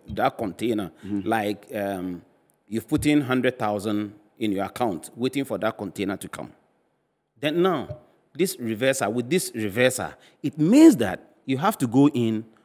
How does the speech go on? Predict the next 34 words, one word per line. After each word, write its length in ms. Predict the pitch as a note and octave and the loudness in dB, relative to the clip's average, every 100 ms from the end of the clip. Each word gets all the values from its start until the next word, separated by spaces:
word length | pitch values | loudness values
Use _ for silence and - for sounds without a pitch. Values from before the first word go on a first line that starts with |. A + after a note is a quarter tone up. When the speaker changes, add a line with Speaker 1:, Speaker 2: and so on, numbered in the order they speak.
| _ | _
Speaker 1:
for 160 | - - | -6 -4
additional 560 | A#2+ A2+ F#2+ - G3 F#3 | -2 -2 -2 -2 -4 -6
money. 320 | C3 B2+ G2 - _ _ _ _ _ _ _ _ _ _ _ _ _ _ _ _ _ _ | -8 -8 -8 -12 _ _ _ _ _ _ _ _ _ _ _ _ _ _ _ _ _ _
And 220 | G3+ G3+ - - _ _ _ | -2 -2 -8 -20 _ _ _
if 220 | D4 D4 - - | 4 4 0 -18
<laughs> 200 | _ - | _ -6
you 240 | G3+ F#3+ F3+ | -2 2 6
have 260 | D#3+ C#3+ - _ _ _ | 4 2 -6 _ _ _
no, 600 | F#3 G3+ G#3 G3+ F3 - - _ _ | 4 8 10 8 6 -6 -20 _ _
uh, 40 | - | 2
uh, 20 | |
uh, 20 | |
uh, 920 | A#2+ A2+ A#2+ G#2+ F#2+ G#2 F#2 - F2+ - | 2 2 0 -2 -4 -4 -6 -6 -6 2
any 240 | D#3 E3 | 4 4
other 340 | C3+ C3+ C3 - | 2 0 0 0
means 320 | C#3+ D#3 D#3 | 6 6 6
to 100 | B2 | 0
get 220 | G#2 B2+ | 0 0
that 120 | A2+ A#2 | 0 0
money, 240 | A2 F#2+ | -2 0
what 160 | A3 D4 | 2 4
happens? 520 | G#3 G3 - - - - _ | 2 -2 -6 -12 -16 -18 _
Then 120 | G#3+ B3 | 2 2
it 120 | F#3+ | 6
means 220 | D4+ G4 | 6 6
the 120 | - | 4
car 220 | - E4 | 4 2
comes, 460 | - F3+ C3+ - - _ _ _ _ _ _ _ | 4 0 0 -4 -12 _ _ _ _ _ _ _
and 120 | F3 | 4
then 100 | A3 G#3 | 6 6
they 80 | |
seize 340 | G3+ D#4+ G4 G#3+ | 10 12 12 12
your 140 | B2 | 4
cars, 440 | - G2+ G2+ - | 0 -4 -6 -12